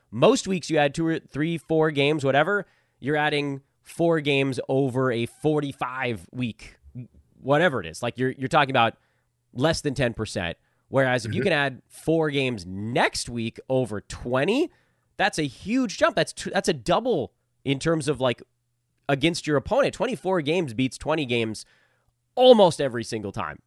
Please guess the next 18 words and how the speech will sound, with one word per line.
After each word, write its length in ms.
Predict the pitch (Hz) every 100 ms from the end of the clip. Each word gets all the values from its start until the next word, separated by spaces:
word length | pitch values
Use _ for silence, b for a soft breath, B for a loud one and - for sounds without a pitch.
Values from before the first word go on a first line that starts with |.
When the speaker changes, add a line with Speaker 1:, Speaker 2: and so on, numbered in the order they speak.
| -
Speaker 1:
in 140 | 120
a 20 |
head-to-head. 420 | 104 87 95 90 -
Speaker 2:
A 60 | -
hundred 260 | 117 110
percent. 340 | 110 107 110 -
And 140 | 113 113
you 40 |
know 120 | 117
what? 100 | 120
To 80 | -
build 300 | 107 113 127
on 100 | 113
what 100 | 101
you're 120 | 87
saying 320 | 101 98 104 107
there 200 | 92 90
too, 360 | 101 98 92